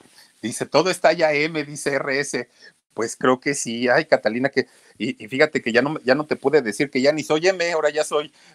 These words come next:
triple L. Miren, esta es otra.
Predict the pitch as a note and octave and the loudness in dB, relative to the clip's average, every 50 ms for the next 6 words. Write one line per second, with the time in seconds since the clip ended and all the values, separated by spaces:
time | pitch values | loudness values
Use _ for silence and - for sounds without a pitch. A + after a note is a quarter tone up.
0 | _ _ _ - C#3 C#3+ C3 - - B2 A#2+ A#2 C3 F3 A3 G#3 E3+ E3+ E3+ - | _ _ _ -4 -2 -2 -4 -4 0 0 2 4 4 2 2 2 0 -2 -2 -4
1 | _ _ _ _ _ - - G#3+ B3+ D4 - _ _ _ _ _ _ _ _ _ | _ _ _ _ _ -14 -10 -8 -8 -8 -8 _ _ _ _ _ _ _ _ _
2 | _ _ F2 F2 - _ - E2+ E2 - - - - G2+ G#2 A#2+ C3+ C3+ - - | _ _ -20 -20 -20 _ -12 -12 -12 -10 -10 -4 0 2 2 2 2 2 0 -2
3 | - - G3+ | -4 -4 -4